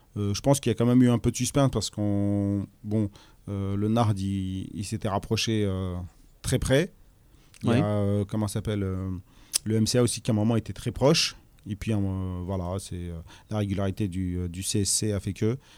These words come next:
Speaker 1: Et tant mieux, ça faisait longtemps qu'ils n'avaient pas été sacrés, une vingtaine d'années déjà.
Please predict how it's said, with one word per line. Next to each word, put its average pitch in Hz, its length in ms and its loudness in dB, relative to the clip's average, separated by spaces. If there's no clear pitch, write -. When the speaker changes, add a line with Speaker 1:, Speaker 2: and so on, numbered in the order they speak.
Speaker 1:
Et 113 120 0
tant 123 140 2
mieux, 117 220 8
ça 120 100 2
faisait 101 160 4
longtemps 104 280 2
qu'ils 95 180 -4
n'avaient 92 160 -2
pas 95 100 -6
été 95 140 -6
sacrés, 107 440 -2
une 98 220 0
vingtaine 98 340 0
d'années 98 260 2
déjà. 117 320 -2